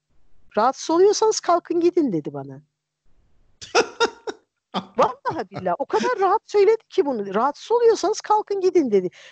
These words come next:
Speaker 1: Şimdi bu, yani bu, bu konularda, e, toplu taşıma ala-, e, araçlarında, e, sokakta, e, kamusal alanlarda telefon nasıl kullanılır,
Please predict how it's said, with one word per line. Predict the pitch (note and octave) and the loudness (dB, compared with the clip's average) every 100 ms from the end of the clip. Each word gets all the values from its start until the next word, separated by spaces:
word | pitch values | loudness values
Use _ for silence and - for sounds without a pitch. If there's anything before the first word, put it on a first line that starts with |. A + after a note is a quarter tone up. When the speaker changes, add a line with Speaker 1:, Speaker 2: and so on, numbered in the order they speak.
| - | -6
Speaker 1:
Şimdi | - G#4 A#4 G#4 _ - _ _ | 0 0 0 -2 _ -20 _ _
bu, | C#4+ - A4+ B4 | -10 -6 -6 0
yani | B3 D4 E4+ F4 E4 _ _ | 2 2 0 -4 -8 _ _
bu, | C4 A#3+ G#3+ C4+ E4+ | -16 -8 0 2 4
bu | D#4+ | 2
konularda, | - A4 A#4+ E4+ C4 A3+ G3 G3 G#4+ E5 C#4 | 0 -2 -2 -4 -4 -6 -8 -10 -10 -14 -14
e, | A#3 A3 | -12 -10
toplu | - A3+ - F#4 | -2 -2 2 2
taşıma | G4+ - E4 E4+ E4+ - - | 4 2 0 2 0 -4 -2
ala-, | C#4+ D4 C#4+ C#4 | 0 0 2 4
e, | C4 B3+ | 4 4
araçlarında, | C#4 D4 - - D4 D4 C#4+ C#4 C#4 C#4 C#4+ _ _ _ - | 0 -2 -4 -4 -2 -2 -2 2 2 2 -2 _ _ _ -6
e, | G#3 G3 G3+ G#3 | 0 0 0 -4
sokakta, | - D4 - E4+ D#4 - - C#4+ C#4 C4+ C#4 _ _ _ - - | -4 -4 -2 -4 -4 -10 -2 0 2 2 0 _ _ _ -14 -6
e, | A3 G#3 G#3 G#3 | -2 -2 -2 -4
kamusal | - B3+ B3+ - D#4 | -2 -4 -4 -2 -2
alanlarda | D#4 D4 D4 C#4+ C#4 C#4 B3+ C#4 C#4 | -2 -2 -4 -4 -2 -2 0 -2 -2
telefon | - C#4 C#4+ D#4 D#4 D4 | -2 -2 0 0 0 2
nasıl | F4 - | 0 -2
kullanılır, | - C#4+ B3 A3+ A3 A#3+ A4 - | -8 -4 -2 -2 -2 -6 -8 -10